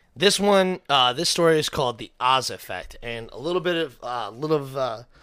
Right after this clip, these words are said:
little bit of setup of the scene and whatnot. Um, in the beginning of Rebirth, they discover Batman and the Flash do a little, um, detective work, and they find the button from the Watchmen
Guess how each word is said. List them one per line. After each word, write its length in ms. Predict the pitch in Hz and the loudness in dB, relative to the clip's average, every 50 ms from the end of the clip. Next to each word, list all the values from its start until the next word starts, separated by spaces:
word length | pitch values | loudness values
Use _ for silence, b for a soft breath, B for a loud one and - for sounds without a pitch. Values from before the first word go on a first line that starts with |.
| b b b - | b b b -10
little 180 | 127 135 143 139 | -6 -4 -2 -2
bit 160 | 139 143 139 | 0 -2 -2
of 80 | 131 - | -4 -4
setup 400 | - - 165 147 143 139 135 - | -2 0 0 2 0 0 -2 -6
of 60 | 131 | -14
the 60 | 123 | -14
scene 320 | - - - 135 131 127 | -12 -12 -10 -10 -10 -10
and 80 | 123 123 | -12 -12
whatnot. 440 | 123 120 - - 123 127 127 - b b b b b b b b b _ | -12 -12 -12 -12 -12 -12 -12 -12 b b b b b b b b b _
Um, 260 | 127 127 135 131 131 120 | -2 0 0 0 0 -4
in 80 | 131 | -6
the 80 | 147 151 | -6 -4
beginning 420 | 139 170 156 170 202 208 214 202 | -4 -4 -2 0 0 2 2 2
of 160 | 185 151 120 | 0 0 -2
Rebirth, 800 | 127 135 143 147 135 123 113 104 95 87 - - - - - - - - | -4 -8 -8 -8 -10 -10 -10 -10 -12 -12 -16 -18 -20 -20 -20 -20 -16 -8
they 220 | - 123 127 123 | -4 -4 -4 -4
discover 800 | 117 113 123 - - - - 135 131 127 131 127 123 117 117 - - - | -4 -6 -6 -6 -6 -4 -4 -4 -4 -4 -4 -4 -6 -6 -8 -10 -8 -2
Batman 460 | 135 131 139 139 139 147 147 143 139 | 0 0 0 0 -2 -4 -6 -6 -6
and 200 | - - 127 127 | -8 -10 -10 -10
the 60 | 120 | -12
Flash 400 | - - - 123 120 120 - - | -10 -8 -6 -4 -4 -4 -4 -6
do 140 | - 135 123 | -6 -6 -6
a 20 | 123 | -6
little, 320 | 120 120 117 113 110 110 | -6 -6 -8 -8 -8 -8
um, 400 | 101 104 104 101 - 82 101 123 _ _ _ _ _ _ _ _ _ _ _ _ _ _ - - | -8 -10 -10 -12 -14 -18 -20 -20 _ _ _ _ _ _ _ _ _ _ _ _ _ _ -16 -12
detective 440 | 123 117 120 131 131 - 127 117 | -8 -2 0 0 0 0 -2 -6
work, 240 | 120 127 127 117 - B B B B B B B B B B - | -6 -6 -6 -6 -8 B B B B B B B B B B -8
and 260 | 127 127 127 127 127 | -6 -6 -6 -4 -4
they 100 | 135 151 | -4 -4
find 640 | 143 - - 143 131 127 123 123 120 117 113 107 - - _ _ | -4 -6 -6 -4 -4 -4 -4 -4 -6 -8 -10 -12 -16 -20 _ _
the 440 | 120 117 120 113 110 107 98 92 90 - _ _ - | -16 -14 -12 -12 -12 -12 -16 -18 -20 -20 _ _ 0
button 460 | 156 147 143 - - 113 104 92 92 - - - - - - | 0 0 0 0 -4 -12 -18 -18 -16 -16 -16 -16 -18 -20 -14
from 280 | - - 123 110 104 104 | -10 -8 -8 -8 -8 -8
the 80 | 104 104 | -8 -6
Watchmen 640 | 107 110 113 113 107 - - - 80 71 69 - | -2 0 0 0 -2 -4 -8 -12 -14 -20 -20 -20